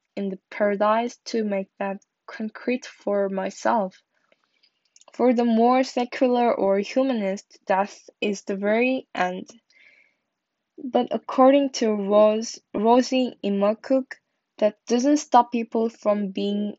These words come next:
irrational or superstitious. For a lot of people, they can't still make a will because they think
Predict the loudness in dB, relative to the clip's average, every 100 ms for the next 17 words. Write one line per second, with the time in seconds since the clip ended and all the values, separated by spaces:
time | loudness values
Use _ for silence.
0 | _ _ -6 -2 2 2 2 0 2 2
1 | 2 4 6 4 -4 -12 -6 -6 -2 -4
2 | -4 -8 -6 -4 -4 -6 -10 -16 _ _
3 | _ _ _ 0 2 4 4 6 6 4
4 | 0 -6 -4 -2 0 -2 -6 -8 -8 -10
5 | -10 -10 -14 -6 -4 -2 0 0 -2 _
6 | _ -6 -2 0 2 0 -2 -10 -4 -4
7 | -4 -4 -2 -2 -4 -6 -6 -8